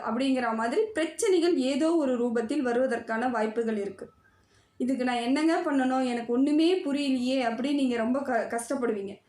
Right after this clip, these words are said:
அதெல்லாம் ஒண்ணும் இல்லைங்க, குலதெய்வ வழிபாடு உங்களுக்கு சிறப்பான ஒண்ணு, வேற வழியே கிடையாது. அதே போல நீங்கள் செய்யக்கூடிய வேலைகள் எதுவாக இருந்தாலும் ரகசியமாகத்தாங்க இருந்தாகணும்.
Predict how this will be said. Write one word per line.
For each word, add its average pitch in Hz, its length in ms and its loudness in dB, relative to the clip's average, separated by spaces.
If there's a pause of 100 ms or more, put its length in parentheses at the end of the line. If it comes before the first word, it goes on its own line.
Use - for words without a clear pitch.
(320)
அதெல்லாம் 277 320 0
ஒண்ணும் 311 400 4
இல்லைங்க, 233 260 0 (100)
குலதெய்வ 294 540 2
வழிபாடு 262 600 2
உங்களுக்கு 233 380 -2
சிறப்பான 247 640 -2
ஒண்ணு, 214 240 -4 (260)
வேற 226 220 0
வழியே 262 500 2
கிடையாது. 240 440 -2 (340)
அதே 285 380 -2
போல 302 300 0
நீங்கள் 262 340 2
செய்யக்கூடிய 294 760 2
வேலைகள் 269 520 0
எதுவாக 294 680 0
இருந்தாலும் 277 800 2
ரகசியமாகத்தாங்க 247 1160 0
இருந்தாகணும். 233 680 -2